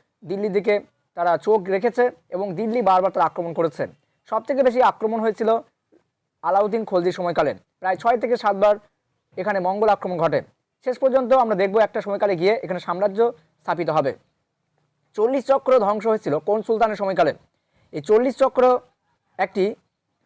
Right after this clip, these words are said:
চল্লিশ দাসের একটা দল, যেটা কিন্তু বন্দেগানি চেহলগান নামে পরিচিত। এটি তৈরি করেছিলেন ইলতুৎমিশের সময়কালে এবং যথেষ্টভাবে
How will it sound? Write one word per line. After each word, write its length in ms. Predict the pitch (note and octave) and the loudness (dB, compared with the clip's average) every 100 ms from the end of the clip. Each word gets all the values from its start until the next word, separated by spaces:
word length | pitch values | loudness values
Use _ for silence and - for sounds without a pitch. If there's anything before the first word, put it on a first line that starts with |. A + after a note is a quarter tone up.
| - | -2
চল্লিশ 360 | A3 A#3+ B3+ G#3 D3 | 0 2 0 -4 0
দাসের 320 | F3 F3 A#3 A3 - F#3 | 0 4 2 2 -4 -12
একটা 180 | - G#3+ G3+ D3+ | 0 2 2 4
দল, 160 | D#3+ A2+ - _ _ _ - | 4 2 -4 _ _ _ -8
যেটা 220 | G3 G#3+ A3 | -4 -2 -2
কিন্তু 240 | C4 G#3 G3+ - _ - | 0 2 2 0 _ -4
বন্দেগানি 420 | E3 A3 B3 C4 B3+ | -2 2 2 2 0
চেহলগান 300 | A3+ G#3 A3 G#3 | 0 2 2 0
নামে 140 | G3+ F3 | 0 -2
পরিচিত। 280 | D#3+ D#3+ C#3+ - _ _ _ _ | -4 -2 -2 -4 _ _ _ _
এটি 160 | G#3+ A3 A3 | -6 -4 2
তৈরি 180 | A3 C4 B3+ | 2 4 2
করেছিলেন 360 | C#4 B3 G#3 B3 - _ - | 2 2 0 0 -12 _ -10
ইলতুৎমিশের 480 | A#3 A3+ A3+ A#3 G#3 | -4 -2 -2 -2 -2
সময়কালে 320 | G3 E3 C#3 F#2+ _ _ _ _ _ | 0 0 0 -2 _ _ _ _ _
এবং 140 | A3 B3+ G3+ | -4 -2 2
যথেষ্টভাবে 560 | G#3 C#4+ - C#4 A3 | 2 0 2 2 4